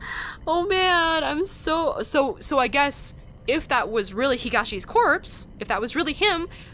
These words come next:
that was her getting her revenge on him for all the terrible, terrible,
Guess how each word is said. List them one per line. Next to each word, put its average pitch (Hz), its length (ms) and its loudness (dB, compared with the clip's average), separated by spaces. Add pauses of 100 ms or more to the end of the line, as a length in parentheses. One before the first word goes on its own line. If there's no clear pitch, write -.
that 180 160 0
was 190 160 -4
her 214 120 0
getting 202 300 -2
her 208 160 0
revenge 190 500 0
on 175 160 2
him 175 240 -4
for 175 280 0
all 185 140 0
the 175 100 -4
terrible, 214 600 0
terrible, 277 540 -4